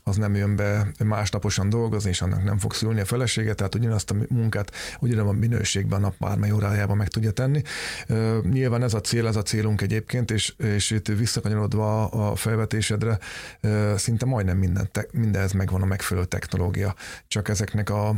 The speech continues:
a rendszereknek a pontosítása, a biztonságos működése az, amit még, még várat magára, és ezeket a rendszereket össze kell kötni egy nagy egészé, egy nagy, ö,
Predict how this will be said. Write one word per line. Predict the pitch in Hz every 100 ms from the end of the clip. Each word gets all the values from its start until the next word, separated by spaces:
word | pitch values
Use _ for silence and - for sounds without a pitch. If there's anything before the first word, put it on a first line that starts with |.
| -
a | 110 104 104
rendszereknek | 113 110 - 107 92 -
a |
pontosítása, | - 107 101 98 98 - 95 95
a | 101
biztonságos | 98 104 98 98 101 -
működése | 107 107 104 98 - 101
az, | 98
amit | 101 101 -
még, | 107 101 104 104 - 104
még | 104 101 98
várat | 101 117 117
magára, | 135 131 135 131 - - - -
és | 107
ezeket | 107 107 104
a |
rendszereket | 104 104 104 104 98
össze | 98 -
kell | 95 95
kötni | 95 98 - 95
egy | 92
nagy | 101 98
egészé, | 104 131 139 - 135
egy | 113
nagy, | 104 98 107
ö, | 104